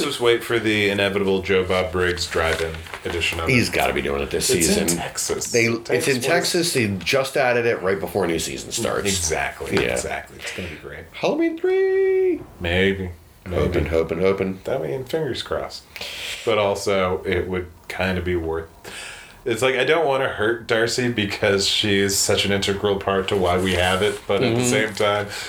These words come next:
Speaker 1: her angry face would be amazing.
Speaker 2: It would, but the sheer joy when they roll out Tom Atkins on that episode,
Speaker 1: That
Speaker 2: 'cause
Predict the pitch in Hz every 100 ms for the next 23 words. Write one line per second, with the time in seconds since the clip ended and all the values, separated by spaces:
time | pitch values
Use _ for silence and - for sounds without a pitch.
0 | - - - - - - 175 170 156 -
1 | 170 - 156 - - - 254 269 285 -
2 | 285 453 330 277 - - - - - -
3 | - - 135 131 143 151 123 131 123 -
4 | 107 117 - - 131 127 107 107 101 107
5 | 110 98 92 90 92 90 87 90 90 87
6 | 82 95 87 80 87 95 87 95 92 90
7 | 90 92 - 95 92 113 110